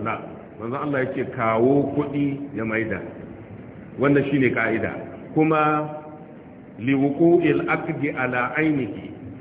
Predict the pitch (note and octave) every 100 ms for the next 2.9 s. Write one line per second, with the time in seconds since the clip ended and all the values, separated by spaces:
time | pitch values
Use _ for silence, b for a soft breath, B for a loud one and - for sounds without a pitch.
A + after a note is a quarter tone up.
0 | - - - - E3 D#3+ D3 C3+ D3 E3
1 | - E3 E3 E3+ E3 C#3 D3 - D#3+ D#3+
2 | B2+ - F3 D#3+ D3+ B2+ B2+ D3+